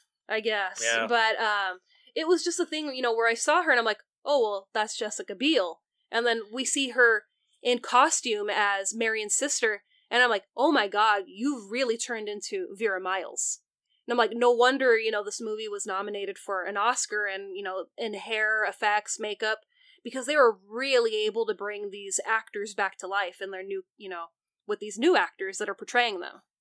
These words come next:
Speaker 2: Yeah, and it's, it's one of those things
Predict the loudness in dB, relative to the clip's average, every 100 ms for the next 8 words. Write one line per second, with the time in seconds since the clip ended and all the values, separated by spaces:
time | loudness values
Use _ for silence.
0 | _ _ _ _ _ -2 2 2 2 -4
1 | -8 -6 -6 -8 -16 -20 -20 _ _ _
2 | _ -2 -2 -2 0 2 0 -2 -4 -6
3 | -8 -12